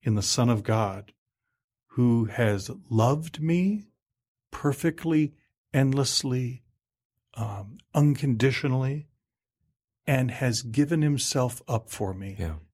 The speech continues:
Speaker 1: at the cross and then in the resurrection. So I have in that part of the phrase the reality that all of my healing, all of my restoration,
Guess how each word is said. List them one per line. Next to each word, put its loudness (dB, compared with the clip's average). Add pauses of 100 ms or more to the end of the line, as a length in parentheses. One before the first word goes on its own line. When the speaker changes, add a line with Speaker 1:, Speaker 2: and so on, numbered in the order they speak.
Speaker 1:
at 0
the -2
cross 0 (360)
and 6
then 4
in 2
the 2
resurrection. -2 (240)
So 0
I 4
have 2
in 2 (300)
that 0
part 0
of -2
the 0
phrase -8 (340)
the 0
reality 2 (960)
that -2 (180)
all 4
of 0
my 0
healing, -2
all 2
of -2
my 2
restoration, -2